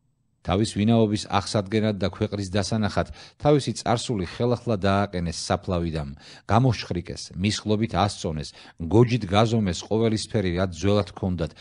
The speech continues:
რაც მათს ეროვნებას, მათს ვინაობას, ნაციონალობას შეადგენდა და სარჩულად ედვა. გაუცოცხლეს თავიანთ ერს პოეზიის შემწეობით დიდებულნი სახენი ძველის გმირებისა, ქვეყნისათვის თავდადებულებისა, ძველის ქველობისა,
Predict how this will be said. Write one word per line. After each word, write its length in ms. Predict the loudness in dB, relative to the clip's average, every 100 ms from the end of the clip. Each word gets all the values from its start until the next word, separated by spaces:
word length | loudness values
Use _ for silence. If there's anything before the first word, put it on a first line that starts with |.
| -20 -6
რაც 300 | 2 4 2 0
მათს 340 | 0 0 -4 0
ეროვნებას, 600 | 4 4 4 0 -4 -8
მათს 260 | -6 -6 -4
ვინაობას, 580 | 0 2 4 4 2 -4 -10 -16
ნაციონალობას 840 | 0 0 2 0 2 4 2 0 -2
შეადგენდა 540 | -2 -2 -2 -2 0
და 100 | -2
სარჩულად 640 | 0 2 0 0 -4 -4 -4
ედვა. 320 | -6 -6 -10 -14 _ _ _ _ _ 2
გაუცოცხლეს 600 | 4 4 0 0 0 2
თავიანთ 480 | 2 4 4 2 -2
ერს 300 | 0 0 0
პოეზიის 600 | 0 4 4 4 2 2
შემწეობით 640 | 2 0 0 2 2 0 0
დიდებულნი 600 | 4 4 4 4 2 2
სახენი 500 | 0 -4 0 0 0
ძველის 480 | -4 2 4 4 2
გმირებისა, 640 | 2 4 4 2 -2 -4 -4
ქვეყნისათვის 680 | -2 -2 0 0 -2 -4 -2
თავდადებულებისა, 920 | 0 2 0 0 2 0 0 -4 -8 -10
ძველის 480 | -12 -2 0 0 -2
ქველობისა, 720 | -4 0 2 2 0 -6